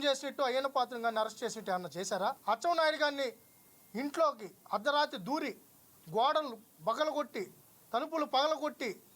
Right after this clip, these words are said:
ఆయన ఆపరేషన్ చేసుకుంటే, పైల్స్ ఆపరేషన్ చేసుకుంటే, ఆయన ఏమన్నా ఆ విధంగా ఏమన్నా నిన్ను పట్టుకొని లాక్కొని వచ్చి పులివెందుల్లో ఉంటే నిన్ను ఎత్తుకొని వచ్చి ఒక జీబులో వేసుకొని వచ్చానా, నిన్ను తీసుకొని వచ్చారా? ఏం చేశారని ఆత్మనాదాలు పెడుతున్నావు? కొల్లు రవీంద్ర గారిని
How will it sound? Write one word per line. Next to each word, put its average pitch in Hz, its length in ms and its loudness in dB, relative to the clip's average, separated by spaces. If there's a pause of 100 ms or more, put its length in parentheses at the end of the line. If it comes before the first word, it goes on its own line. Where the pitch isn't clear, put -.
(340)
ఆయన 240 160 2 (100)
ఆపరేషన్ 294 440 -2
చేసుకుంటే, 277 360 0 (100)
పైల్స్ 285 300 0
ఆపరేషన్ 247 380 -4
చేసుకుంటే, 208 420 -6 (640)
ఆయన 247 240 2
ఏమన్నా 285 260 4 (380)
ఆ - 100 6
విధంగా 294 280 2
ఏమన్నా 262 180 2 (400)
నిన్ను 240 180 0 (380)
పట్టుకొని 277 420 0
లాక్కొని 302 380 2
వచ్చి 285 220 -6
పులివెందుల్లో 277 520 2
ఉంటే 247 200 2 (340)
నిన్ను 233 180 0
ఎత్తుకొని 302 300 0
వచ్చి 285 180 -2 (400)
ఒక 208 100 -2 (120)
జీబులో 302 240 0
వేసుకొని 254 280 -2
వచ్చానా, 208 320 -2
నిన్ను 170 180 -8 (380)
తీసుకొని 247 320 -2
వచ్చారా? 196 240 0 (360)
ఏం 320 100 2 (100)
చేశారని 311 480 2
ఆత్మనాదాలు 208 460 0
పెడుతున్నావు? 170 340 -4 (140)
కొల్లు 277 220 0
రవీంద్ర 269 360 2
గారిని 240 240 0